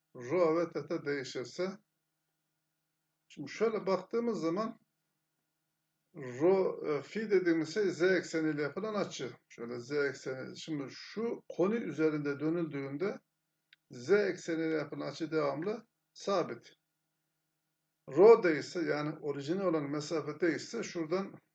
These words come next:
şuraya doğru gidiyoruz ama koni üzerinde gidiyoruz şöyle. Koni üzerinde gidiyoruz. Teta değişse, yani iz düşümün x ekseniyle yaptığı açı şöyle değil. Zaten dönüyoruz etrafında.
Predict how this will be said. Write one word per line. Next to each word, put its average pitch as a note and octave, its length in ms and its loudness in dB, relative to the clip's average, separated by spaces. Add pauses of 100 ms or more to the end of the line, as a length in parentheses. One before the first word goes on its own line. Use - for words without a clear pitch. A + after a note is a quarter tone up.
(120)
şuraya D#3 440 0
doğru C3+ 260 -2
gidiyoruz C#3+ 300 -8
ama A#3 220 0
koni G3 220 4
üzerinde D3 460 2
gidiyoruz A2+ 420 -10
şöyle. C#3+ 420 -8
Koni D3 320 -8
üzerinde A#2 440 -8
gidiyoruz. A2+ 680 -14 (1300)
Teta G3+ 360 6
değişse, E3+ 520 0
yani D3+ 400 2 (380)
iz E3+ 240 -4
düşümün D3 540 -4 (280)
x - 260 -12
ekseniyle D3 440 -4
yaptığı C#3 240 -2
açı B2 140 -2
şöyle D3+ 320 -2
değil. B2 120 -6
Zaten D3+ 380 -4
dönüyoruz C#3 500 -4
etrafında. B2+ 800 -8